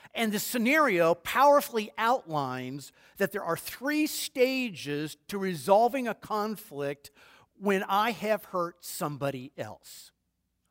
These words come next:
Look at what Jesus says. Matthew chapter five,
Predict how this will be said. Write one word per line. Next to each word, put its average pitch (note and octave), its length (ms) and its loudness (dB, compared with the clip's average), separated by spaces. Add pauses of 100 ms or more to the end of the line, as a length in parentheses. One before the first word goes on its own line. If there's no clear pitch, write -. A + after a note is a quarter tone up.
Look G3 140 -4
at C#4 60 -6
what A#3+ 100 -4
Jesus F#3 320 -10
says. A#2 320 -8 (800)
Matthew F#3+ 240 2
chapter G3+ 300 -2
five, A#2+ 320 -2